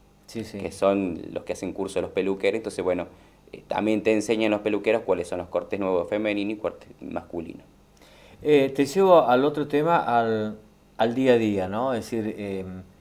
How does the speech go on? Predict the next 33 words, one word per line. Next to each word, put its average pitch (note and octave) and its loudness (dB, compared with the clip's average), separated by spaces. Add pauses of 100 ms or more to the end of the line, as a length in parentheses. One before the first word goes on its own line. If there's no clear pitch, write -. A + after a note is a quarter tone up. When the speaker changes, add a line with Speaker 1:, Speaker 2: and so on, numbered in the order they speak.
(680)
Speaker 1:
te C3+ -2
dice, C#3+ -2
alguien E3 2
te C3 -4
dice, E3+ -2
te B2+ -4
miran, D3 -2
llama A#2 4
la C3+ 6
atención C3 -2
por A#2 0
el, A2 -4
a G#2+ 4
veces B2 0
por G#2 -4
la G#2 4
vestimenta, C3+ -2
por G#2+ -2
el G#2 -6
corte B2+ 0
de A2 2
pelo, F#3 0
<laughs> - -
digo, C#3+ 4
estamos C3+ 2
hablando C#3+ 4
del B2+ 4
pueblo, D3 8
¿no? C#3+ 0 (640)
Speaker 2:
Sí, E2 -4
¿verdad? D#2+ 2 (280)
<laughs> - -8 (600)
Sí, - -6